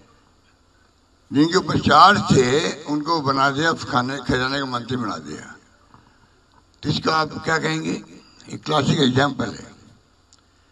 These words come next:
इतने मैं कहना चाहूँगा कि जो हालात बना रखे हैं,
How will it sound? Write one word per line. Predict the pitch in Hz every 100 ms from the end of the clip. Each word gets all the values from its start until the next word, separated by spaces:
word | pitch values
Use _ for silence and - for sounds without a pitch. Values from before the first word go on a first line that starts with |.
| _ -
इतने | 139 170
मैं | 202 190
कहना | 170 156
चाहूँगा | 139 123 117 - - - - - 110 - _ _ _ _ _ _ -
कि |
जो | 127 156
हालात | 120 120 147 175
बना | 147 139 156
रखे | 160 151 160
हैं, | 123 107 107